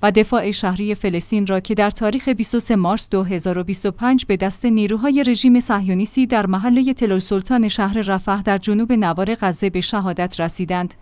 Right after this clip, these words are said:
منتشر کرد. طبق این گزارش، در ساعت پنج و بیست دقیقه بامداد بیست و سه مارس، یک تیم امدادی متشکل از نیروهای دفاع شهری،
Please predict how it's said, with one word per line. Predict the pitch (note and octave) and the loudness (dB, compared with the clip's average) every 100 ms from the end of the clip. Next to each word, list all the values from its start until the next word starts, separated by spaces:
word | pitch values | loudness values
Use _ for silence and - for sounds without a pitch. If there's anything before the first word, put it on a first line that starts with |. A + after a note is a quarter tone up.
| - - | -20 -4
منتشر | G3+ G#3 G3+ F#3+ - D#3+ | 2 2 2 -2 -2 -6
کرد. | D#3+ C3+ - - - - | -6 -12 -12 -20 -20 -4
طبق | - F4 | 0 2
این | C#4+ A3+ A3+ | 2 2 2
گزارش، | F3+ D#3 D3+ D3 - - - | 2 -2 -6 -10 -12 -14 2
در | B3 | 4
ساعت | B3 C#4+ D4+ C#4 | 4 2 2 0
پنج | C4 A3+ F#3+ | 0 0 0
و | F#3+ | -2
بیست | G3 F#3+ - | -2 -4 -4
دقیقه | G3+ A#3+ A#3 | -2 0 0
بامداد | F#3+ F3 E3 F#3+ | 0 0 0 -2
بیست | A3 G#3+ - | -2 -2 -2
و | A3 | -2
سه | A#3+ | 0
مارس، | F#3+ G3+ B3 - - | 0 2 0 -2 0
یک | B3 C#4 | 0 2
تیم | - G3+ | 2 2
امدادی | F3+ E3+ D#3+ E3+ G#3+ | 2 -2 -4 -2 0
متشکل | G3 F#3 F#3+ G3 F#3 B3 A#3 | 0 -2 -4 -4 0 0 2
از | G#3 G3 | 0 4
نیروهای | A3+ A3+ A#3+ C#4+ C4+ | 4 4 2 2 2
دفاع | G#3+ G3 G3 F3+ | 2 0 -2 -2
شهری، | - E3+ D#3 A3 | -4 -4 -2 0